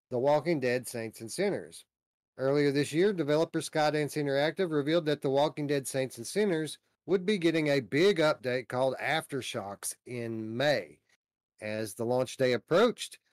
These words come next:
the studio was forced to indefinitely postpone the launch of the free update, citing technical issues with working on multiple platforms and upgrading to a new engine.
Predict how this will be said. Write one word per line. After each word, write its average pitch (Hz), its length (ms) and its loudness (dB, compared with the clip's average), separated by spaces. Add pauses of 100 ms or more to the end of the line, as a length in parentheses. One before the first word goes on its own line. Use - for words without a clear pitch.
the 175 100 -4
studio 220 420 2
was 202 180 2
forced 147 500 -2
to 175 160 2
indefinitely 160 1000 0
postpone 160 800 -2 (260)
the 147 140 -4
launch 185 360 2
of 147 120 -4
the 123 120 -8
free 117 240 -6
update, 104 520 -8 (260)
citing 139 420 0
technical 185 580 2
issues 147 460 -2
with 123 200 -6
working 135 360 -2
on 113 160 -2
multiple 113 420 -8
platforms 180 800 0 (300)
and 196 360 2 (100)
upgrading 127 580 -2
to 123 220 -2
a 131 100 2
new 104 540 -6
engine. 139 480 -2